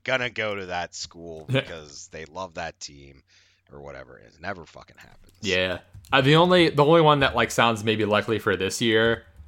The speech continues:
Speaker 2: as far as, like, college, same state, is Aiden Hutchinson if they, if the Jags go,
Speaker 1: Mm-hmm.
Speaker 2: uh, Travon Walker, 'cause I think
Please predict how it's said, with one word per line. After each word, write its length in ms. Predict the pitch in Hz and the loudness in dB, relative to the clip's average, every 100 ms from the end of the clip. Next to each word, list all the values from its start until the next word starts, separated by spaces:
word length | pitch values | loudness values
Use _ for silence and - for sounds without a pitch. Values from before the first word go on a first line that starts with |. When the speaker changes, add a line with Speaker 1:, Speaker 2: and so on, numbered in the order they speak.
| - - | -12 -6
Speaker 2:
as 140 | 120 | 0
far 120 | 123 110 | 4 4
as, 60 | |
like, 200 | 101 - | 2 -2
college, 460 | - 110 107 107 101 | 2 4 6 6 4
same 240 | - 104 98 | 0 -2 0
state, 300 | - 98 98 | -2 -2 -2
is 80 | |
Aiden 240 | 90 92 95 | -4 -8 -4
Hutchinson 540 | 95 95 104 107 98 | -4 -4 -4 -2 -2
if 160 | 90 - | -4 -4
they, 220 | 92 87 | -4 -2
if 280 | 87 87 - | -4 -6 -8
the 80 | 92 | -8
Jags 440 | 87 87 92 85 | -4 -2 -2 -4
go, 480 | 92 90 87 85 82 _ _ _ 82 | -4 -4 -4 -6 -8 _ _ _ -18
Speaker 1:
Mm-hmm. 100 | 85 | -6
Speaker 2:
uh, 200 | 92 82 | -2 -2
Travon 420 | 85 110 101 92 | -2 -2 0 0
Walker, 420 | 87 85 - 92 90 | 2 0 0 -2 -4
'cause 260 | 107 95 | -4 -2
I 60 | 104 | 0
think 240 | 113 113 | -2 -4